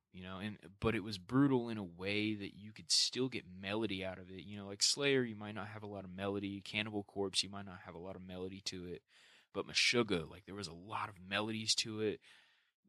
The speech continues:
You know, three, four time signatures, six, eight time signatures, six, seven time signatures, seven, eight time signature, fucking thirteen sixty-seven time signature. You never know what you were gonna hear with them.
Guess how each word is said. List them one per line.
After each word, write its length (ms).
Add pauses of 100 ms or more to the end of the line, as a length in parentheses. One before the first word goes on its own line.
(220)
You 140
know, 200 (200)
three, 440
four 400
time 380
signatures, 640
six, 460
eight 220
time 280
signatures, 600
six, 240
seven 380
time 240
signatures, 580
seven, 380
eight 160
time 240
signature, 640 (160)
fucking 400 (140)
thirteen 440
sixty-seven 840
time 280
signature. 640 (540)
You 100
never 220
know 180
what 180
you 80
were 60
gonna 180
hear 220
with 160
them. 280